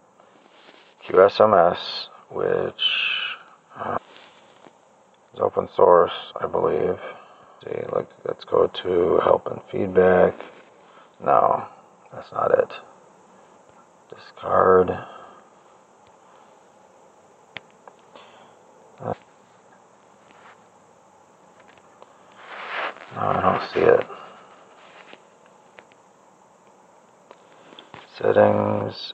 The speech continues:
Oh, here we go. About Q S M S.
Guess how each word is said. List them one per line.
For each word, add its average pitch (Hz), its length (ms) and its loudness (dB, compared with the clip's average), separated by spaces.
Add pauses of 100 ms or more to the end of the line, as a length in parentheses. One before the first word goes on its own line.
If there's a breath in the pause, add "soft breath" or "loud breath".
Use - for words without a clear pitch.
(100)
Oh, - 280 4
here - 260 2
we - 60 2
go. - 400 2
About - 500 2 (320)
Q - 400 -6
S - 220 -4
M - 80 -6 (160)
S. - 360 -10